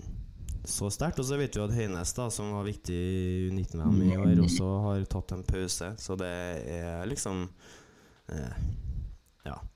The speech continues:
det er mye, her er det jo mye utskiftninger, men og de henter jo mye lokalt, sant, til Asker og Bærum og, eh, egen klubb, så det er ikke sånn, eh, gjør ikke noen sånne store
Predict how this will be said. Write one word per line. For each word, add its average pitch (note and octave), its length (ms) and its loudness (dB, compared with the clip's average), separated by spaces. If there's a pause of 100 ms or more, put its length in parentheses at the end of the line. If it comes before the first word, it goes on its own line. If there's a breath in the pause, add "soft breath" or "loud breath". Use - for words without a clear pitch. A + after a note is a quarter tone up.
det G2 100 0
er G#2 100 0
mye, - 280 -6
her A2 200 0
er G#2+ 160 -2
det F#2 80 0
jo G2 80 -2
mye F#2 260 -4
utskiftninger, F2+ 540 -4
men G2 180 -2
og F#2 100 -4
de F#2 100 -2 (100)
henter G2 360 -2
jo E2+ 80 -2
mye F#2+ 280 -4
lokalt, E2 320 -4
sant, F#2 160 -6
til B1 120 -4
Asker D#2+ 520 -4
og E2+ 80 -4
Bærum D#2+ 500 -4
og, D#2+ 640 -2
eh, - 640 -6
egen D#2+ 220 -2
klubb, F2 420 -2
så F2 160 -2
det F2+ 120 -2
er D#2 120 -2
ikke - 180 -6
sånn, G2 160 -2 (920 loud breath)
eh, - 260 -2 (760 loud breath)
gjør F#2+ 260 0
ikke F#2+ 140 -4
noen B2+ 100 -4
sånne G2+ 180 -4
store F2 520 0